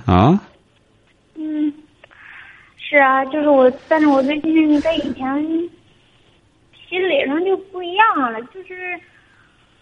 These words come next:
Speaker 1: 好像不像以前那么能，就是，就，就做自己的事，然后就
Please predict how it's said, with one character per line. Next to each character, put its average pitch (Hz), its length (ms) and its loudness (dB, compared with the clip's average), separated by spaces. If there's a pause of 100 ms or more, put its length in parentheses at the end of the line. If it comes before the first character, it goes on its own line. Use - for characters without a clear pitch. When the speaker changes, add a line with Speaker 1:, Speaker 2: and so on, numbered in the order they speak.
(160)
Speaker 1:
好 262 280 0
像 254 60 -10 (1040)
不 - 60 -20
像 466 240 2
以 285 140 2
前 262 180 2
那 370 80 0
么 381 140 0
能， 320 200 0 (1300)
就 370 140 -20
是， 339 160 -12 (200)
就， 370 120 -16
就 381 240 -4
做 392 200 4
自 339 140 -4
己 220 140 0
的 226 160 2
事， - 140 -2
然 277 300 4
后 349 120 0
就 339 120 -2